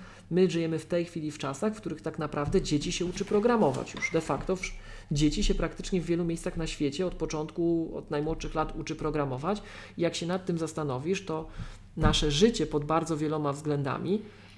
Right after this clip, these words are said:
skłania nas do takiego trochę algorytmicznego sposobu myślenia, bo, nie wiem, dwadzieścia lat temu to taki algoryt-, to, to, co, gdzie ty, gdzie ty cokolwiek programowałeś, to było programowanie zegarka na wideo V H S, tak?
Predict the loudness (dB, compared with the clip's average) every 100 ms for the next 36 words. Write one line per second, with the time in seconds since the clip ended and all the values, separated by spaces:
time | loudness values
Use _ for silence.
0 | -12 -8 0 4 4 4 2 2 0 -2
1 | 0 2 2 0 -2 -2 0 0 2 0
2 | 0 -4 -2 0 -2 -2 -4 -4 -2 -4
3 | -4 -4 -2 0 6 6 4 -2 -4 -10
4 | -10 -2 0 2 0 0 -2 -2 -4 -2
5 | -2 -2 -8 -12 -6 -4 -2 0 2 2
6 | 0 -2 -2 -2 0 0 0 -2 -4 -8
7 | -8 -8 -6 -2 -2 -2 -2 2 4 4
8 | 0 0 2 2 2 2 2 0 -2 -2
9 | 0 0 0 0 0 0 0 -2 -6 -14
10 | 0 2 4 4 2 0 2 0 -4 -10
11 | -14 -14 -6 -2 -2 4 6 6 2 0
12 | 0 -2 -4 -8 -2 0 0